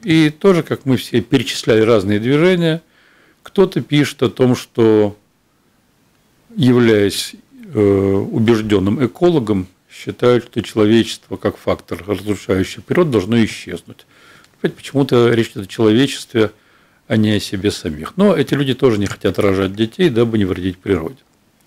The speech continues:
Сразу вспоминается почему-то, так чисто ассоциативно, известная премия Дарвина,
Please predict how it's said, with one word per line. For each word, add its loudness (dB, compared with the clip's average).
Сразу -2
вспоминается -2
почему-то, -4
так -14
чисто -2
ассоциативно, -2
известная 0
премия -2
Дарвина, -4